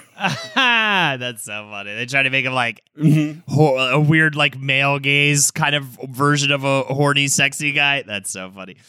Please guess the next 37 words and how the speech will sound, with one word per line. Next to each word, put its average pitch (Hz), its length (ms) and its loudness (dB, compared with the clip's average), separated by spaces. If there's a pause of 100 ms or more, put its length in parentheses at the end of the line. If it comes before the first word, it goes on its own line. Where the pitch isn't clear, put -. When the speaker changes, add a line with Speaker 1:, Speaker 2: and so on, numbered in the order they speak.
(320)
Speaker 2:
Just 277 200 0
to 302 60 4
let 285 200 4
you 240 120 -12
know 214 160 2
how, 175 160 4
like, 156 340 0 (140)
crazy 156 500 0
it 147 40 0
was 135 280 0
for 135 140 -6
them 127 240 -4
to 120 80 -6
fit - 400 -4 (140)
what 123 240 -10
they 123 120 -4
needed 123 280 -8
to 117 40 -12
fit 127 400 -2
into 117 720 -2
a 117 80 -6
single 123 320 0
Game 117 220 -2
Boy 110 140 -2
Advance 113 300 -4
cartridge, 104 460 -6 (300)
they 160 120 0
ended 254 140 0
up 196 80 0
having 180 220 0
to 170 40 0
actually 147 340 -2
reuse 165 640 0
characters 147 500 -4
in 131 140 -12
other 139 300 0
stories 123 840 -2